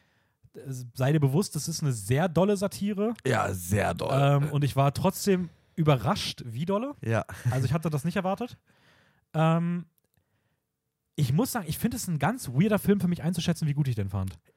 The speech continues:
Speaker 2: Für mich auch, weil ich war am Anfang schon irgendwo auch ein bisschen genervt von dieser Extremheit.
Speaker 1: Ja.
Speaker 2: Ich fand's einerseits relativ witzig, dass solche, also es ist, es ist eine Satire eigentlich auch auf dieses, ähm,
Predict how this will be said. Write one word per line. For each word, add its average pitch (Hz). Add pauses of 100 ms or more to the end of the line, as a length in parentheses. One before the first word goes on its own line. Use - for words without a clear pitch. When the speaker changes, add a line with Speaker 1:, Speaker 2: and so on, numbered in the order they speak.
(100)
Speaker 2:
Für -
mich 180
auch, 151
weil 226
ich 127
war 147
am 151
Anfang 143
schon 156
irgendwo 131 (420)
auch 123
ein 143
bisschen 135
genervt 120
von 110
dieser 98
Extremheit. 85 (260)
Speaker 1:
Ja. 151
Speaker 2:
Ich 120
fand's 139
einerseits 131 (260)
relativ 127
witzig, 123
dass 104
solche, 107 (240)
also 117
es 117
ist, - (120)
es 107
ist 117
eine 113
Satire 107
eigentlich 98
auch 78
auf 92
dieses, 90
ähm, 78